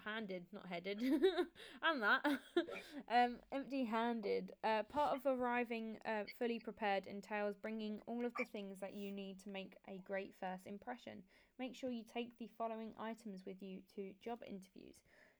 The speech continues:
Several copies of your resume. I clearly got this from an American website.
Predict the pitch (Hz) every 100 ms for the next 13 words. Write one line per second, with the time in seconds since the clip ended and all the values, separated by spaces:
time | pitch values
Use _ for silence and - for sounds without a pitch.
0 | _ 277 277 294 - 269 269 247 233 214
1 | 226 - 196 202 285 - 113 69 80 214
2 | 185 _ - - - 190 190 196 - 190
3 | 220 240 247 247 262 240 226 190 190 185
4 | 180 185 -